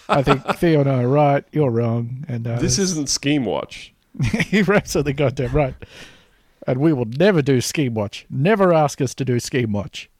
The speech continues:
Speaker 2: Anyway, the point is, um, yeah, I think a lot of people with the concept of chain letters were like, <laughs> imagine getting a letter and being like, "I, I now have to do something because I <laughs> received a letter." Um, but no, people are still doing exactly this kind of thing.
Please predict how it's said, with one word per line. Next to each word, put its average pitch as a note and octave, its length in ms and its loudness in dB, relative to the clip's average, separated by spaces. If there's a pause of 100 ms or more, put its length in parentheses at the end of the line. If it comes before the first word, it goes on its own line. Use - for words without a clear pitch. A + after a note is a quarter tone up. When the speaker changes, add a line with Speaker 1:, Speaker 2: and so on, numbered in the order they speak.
(960)
Speaker 2:
Anyway, D#3+ 240 0
the G#2 60 0
point D#3 260 -2
is, D#2+ 460 -8 (140)
um, F2+ 600 -6 (180)
yeah, A2 280 -6
I F2 60 -6
think G#2 220 -10
a G2+ 60 -6
lot G2+ 120 -2
of G2 60 -8
people F#2 300 -6
with F2+ 100 -6
the - 80 -14
concept A#2 460 -6
of E2 100 -14
chain F2 280 -6
letters E2+ 280 -10
were - 120 -10
like, - 280 -14 (200)
<laughs> - 220 -12
imagine C3 300 -10
getting G2 200 -4
a F2 60 -12
letter - 220 -6
and - 140 -12
being A1+ 180 -14
like, G#1 320 -16 (200)
"I, F#2+ 280 -4
I G2 160 -2
now G#2 200 -2
have G#2 180 -6
to G#2+ 100 -10
do F2+ 320 -8
something - 480 -12 (140)
because F#2+ 240 -10
I G2+ 60 -6
<laughs> G2+ 160 -8
received - 380 -12
a F2+ 60 -10
letter." D#2 280 -12 (840)
Um, G2 460 -6
but F#3 120 -2
no, A3 360 -2 (160)
people G#3 320 -4
are F#3 60 -4
still C#3+ 440 -4
doing A2 360 -4
exactly F2 520 -8
this C#2+ 180 -16
kind C2+ 200 -14
of A#1+ 80 -20
thing. - 160 -18